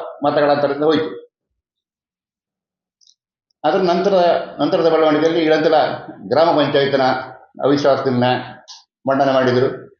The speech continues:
ಸದಸ್ಯರು ಸೇರಿ. ಯಾರು ಭಾರತೀಯ ಜನತಾ ಪಕ್ಷದ ಹನ್ನೊಂದು ಜನ ಸದಸ್ಯರಲ್ಲಿ ಒಂಬತ್ತು ಜನ ಅವಿಶ್ವಾಸ ನಿರ್ಣಯದ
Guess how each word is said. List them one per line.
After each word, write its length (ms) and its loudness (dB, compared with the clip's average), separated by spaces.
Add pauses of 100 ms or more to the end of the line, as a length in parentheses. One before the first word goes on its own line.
(160)
ಸದಸ್ಯರು 340 2
ಸೇರಿ. 220 0
ಯಾರು 200 0
ಭಾರತೀಯ 300 0
ಜನತಾ 240 0
ಪಕ್ಷದ 280 0 (1080)
ಹನ್ನೊಂದು 600 0
ಜನ 140 0 (640)
ಸದಸ್ಯರಲ್ಲಿ 800 0 (2000)
ಒಂಬತ್ತು 360 0
ಜನ 160 0 (920)
ಅವಿಶ್ವಾಸ 420 0
ನಿರ್ಣಯದ 320 2